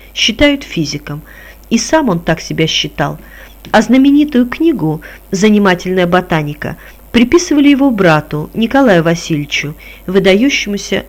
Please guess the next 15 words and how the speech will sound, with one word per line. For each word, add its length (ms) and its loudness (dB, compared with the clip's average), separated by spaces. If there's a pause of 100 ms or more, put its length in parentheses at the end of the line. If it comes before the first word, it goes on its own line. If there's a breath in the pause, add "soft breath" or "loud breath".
русскому 460 -2
ботанику. 760 -6 (560 soft breath)
На 160 2
самом 380 0
деле, 340 -4 (320 loud breath)
«Занимательную 720 2
ботанику» 560 0
написал 500 0
физик 760 -6
Александр 600 0
Васильевич 720 -6
Цингер. 560 -10 (760 soft breath)
В 40 -8
двадцатые 540 2
годы 400 -2